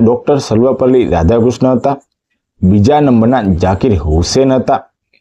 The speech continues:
ત્રીજા નંબરમાં વાહ-, વહારાગીરી વેંકટગીરી હતા. ચોથા નંબરમાં ગોપાલ સ્વરૂપ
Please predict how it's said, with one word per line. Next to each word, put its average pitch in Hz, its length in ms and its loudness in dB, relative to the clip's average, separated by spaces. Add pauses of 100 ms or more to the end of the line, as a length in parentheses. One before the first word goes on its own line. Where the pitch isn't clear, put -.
(460)
ત્રીજા 110 320 2
નંબરમાં 120 520 2 (160)
વાહ-, 82 420 -2
વહારાગીરી 123 600 2
વેંકટગીરી 117 760 2
હતા. 131 260 -2 (720)
ચોથા 123 380 0
નંબરમાં 110 680 0
ગોપાલ 117 380 0
સ્વરૂપ 120 400 -2